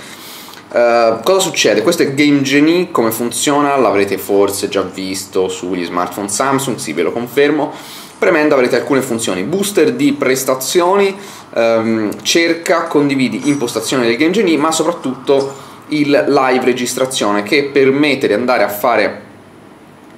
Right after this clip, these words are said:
streaming, eh, del, del proprio video su, eh, Twitch o su YouTube, oppure di registrare il video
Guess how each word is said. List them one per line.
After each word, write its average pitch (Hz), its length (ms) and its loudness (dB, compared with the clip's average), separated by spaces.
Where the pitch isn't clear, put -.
streaming, 110 680 2
eh, 101 360 4
del, 110 520 2
del 113 120 2
proprio 156 280 2
video 139 500 2
su, - 380 0
eh, 117 240 2
Twitch 165 440 0
o 123 120 4
su - 140 2
YouTube, 127 420 2
oppure 139 540 2
di 120 220 -2
registrare 113 720 0
il 117 240 -2
video 101 600 0